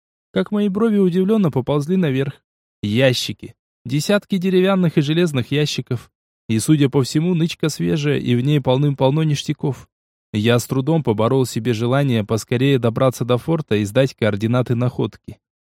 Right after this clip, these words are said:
Нет, нужно мыслить здраво. Я и так получу несколько тысяч камней за выполнение заказа.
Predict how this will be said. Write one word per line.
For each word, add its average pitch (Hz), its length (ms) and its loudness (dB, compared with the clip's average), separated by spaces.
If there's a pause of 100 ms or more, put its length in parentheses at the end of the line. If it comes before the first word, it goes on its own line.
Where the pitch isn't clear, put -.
(200)
Нет, 170 640 0
нужно 165 400 2
мыслить 151 360 2
здраво. 139 500 0 (400)
Я 165 280 2
и 180 40 0
так - 280 -4
получу 127 380 0
несколько 135 500 -2
тысяч 135 340 -4
камней 147 380 0
за 113 140 0
выполнение 120 680 0
заказа. 107 600 -4